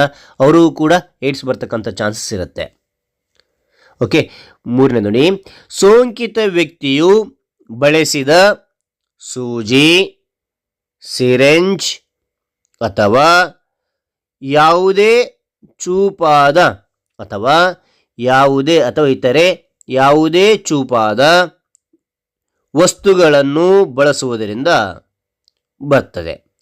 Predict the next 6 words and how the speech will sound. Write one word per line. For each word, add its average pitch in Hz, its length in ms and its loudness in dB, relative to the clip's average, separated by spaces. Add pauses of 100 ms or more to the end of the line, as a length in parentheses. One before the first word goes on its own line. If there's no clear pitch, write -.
(160)
ಓಕೆನಾ, 143 220 0 (440)
ಸೋಂಕಿತ 151 540 0
ವ್ಯಕ್ತಿಯು 123 800 0 (260)
ಬಳಸಿದ 127 500 0
ಸೂಜಿ, 139 720 0 (180)
ಸಿರಿಂಜ್ 139 640 -2